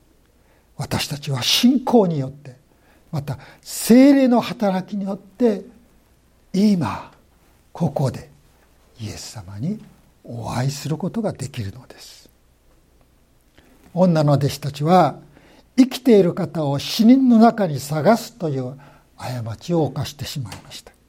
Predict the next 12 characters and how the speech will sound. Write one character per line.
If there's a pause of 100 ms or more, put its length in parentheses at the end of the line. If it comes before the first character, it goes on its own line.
(960)
今
も
多
く
の
人
が (520)
イ
エ
ス
様
を